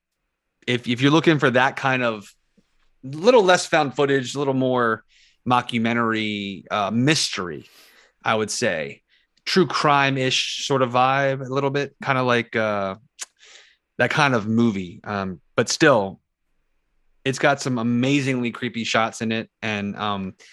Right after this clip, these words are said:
there's a few shots in it that are pure nightmare fuel, and it definitely stuck with me,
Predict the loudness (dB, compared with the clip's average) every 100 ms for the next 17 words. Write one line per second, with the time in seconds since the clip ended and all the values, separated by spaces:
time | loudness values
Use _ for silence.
0 | _ _ _ _ 0 2 2 0 0 2
1 | 2 2 0 -2 0 0 -2 -2 -2 0
2 | 0 -2 -2 -2 -2 -2 -2 -4 -6 -2
3 | -2 -2 -4 -2 -2 -2 -4 -2 0 -2